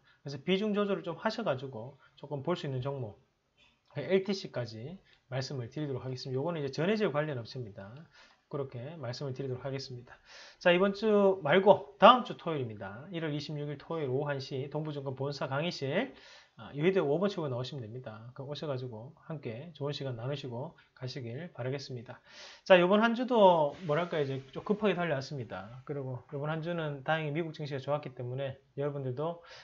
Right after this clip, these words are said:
조금 즐겁게 매매를 하셨던 주가 아닌가, 아, 그렇게 봅니다. 항상 또 이런 시장은 없거든요. 또 힘들 때도 있고 좋을 때도 있고 한데 그게 너무 일희일비하지 마시고, 어,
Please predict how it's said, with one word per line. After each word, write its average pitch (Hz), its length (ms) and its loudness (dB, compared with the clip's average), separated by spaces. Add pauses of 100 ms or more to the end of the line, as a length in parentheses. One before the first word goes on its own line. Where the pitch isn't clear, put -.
(120)
조금 131 280 -10
즐겁게 170 440 -4
매매를 139 360 -4
하셨던 151 1040 -6
주가 151 240 -6
아닌가, 123 420 -6 (220)
아, 113 220 -18
그렇게 139 200 -12
봅니다. 117 360 -16 (500)
항상 226 320 0
또 202 80 2
이런 202 180 6
시장은 185 420 0
없거든요. 107 500 -8 (340)
또 117 140 -12
힘들 165 340 -6
때도 135 220 -6
있고 135 200 -10
좋을 143 220 -6
때도 135 160 -8
있고 131 160 -8
한데 123 400 -8 (340)
그게 147 160 -2
너무 143 460 -2
일희일비하지 147 540 0
마시고, 123 600 -8 (680)
어, 107 340 -12